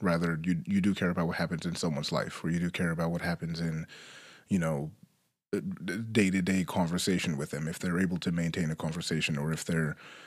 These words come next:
you know, just so worked up inside their mind that they can't really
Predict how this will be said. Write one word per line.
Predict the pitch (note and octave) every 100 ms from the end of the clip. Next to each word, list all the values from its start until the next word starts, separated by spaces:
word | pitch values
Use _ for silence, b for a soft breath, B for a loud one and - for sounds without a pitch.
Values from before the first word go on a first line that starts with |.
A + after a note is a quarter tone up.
| B -
you | F2+
know, | D2 C#2+ - _ _ - - - _ - -
just | - G2 F2+ - -
so | - G#2
worked | G2 F#2+ F2+ F#2 - G#2
up | F#2
inside | F2+ E2 G2 F2
their | E2+
mind | F2 G#2 G2+ F#2
that | F2+ D#2+ -
they | E2
can't | - F2 E2 E2+
really | F2 E2 E2 E2 E2+